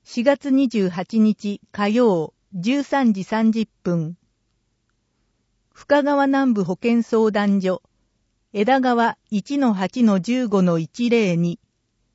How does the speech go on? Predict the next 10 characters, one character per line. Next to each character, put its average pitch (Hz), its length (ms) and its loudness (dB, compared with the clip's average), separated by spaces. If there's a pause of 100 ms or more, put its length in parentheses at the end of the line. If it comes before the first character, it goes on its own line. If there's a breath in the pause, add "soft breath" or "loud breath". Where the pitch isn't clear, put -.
(420)
電 247 340 2
話 233 220 -2 (240)
五 262 320 0
六 277 200 -4
三 214 400 0
二 185 360 0 (120)
二 254 280 2
二 269 260 2
九 208 320 -2
一。 180 420 -8